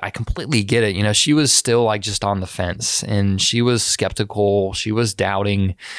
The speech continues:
because she had had physical therapy before, and, and she was just hesitant to, like, make this next step of trying it again. And a lot of people, they don't wanna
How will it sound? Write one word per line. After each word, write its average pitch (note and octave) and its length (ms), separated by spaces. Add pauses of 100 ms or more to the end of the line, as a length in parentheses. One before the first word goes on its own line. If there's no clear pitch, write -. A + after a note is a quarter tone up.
(240)
because A#2+ 300
she B2+ 180
had A#2 140
had G#2+ 500
physical G#2 320
therapy G2+ 320
before, F#2 640 (180)
and, F2+ 520
and G#2+ 280
she - 140
was A#2 280
just - 240
hesitant A#2+ 560
to, G#2 260
like, F#2+ 340 (480)
make G#2+ 300
this G#2+ 260
next G2 400
step G2+ 420 (160)
of F#2+ 360
trying F#2 460
it F2+ 120
again. F2 540 (140)
And G#2 280
a - 40
lot A2 220
of C3 80
people, G#2+ 560 (680)
they A2 120
don't A#2 260
wanna A#2 220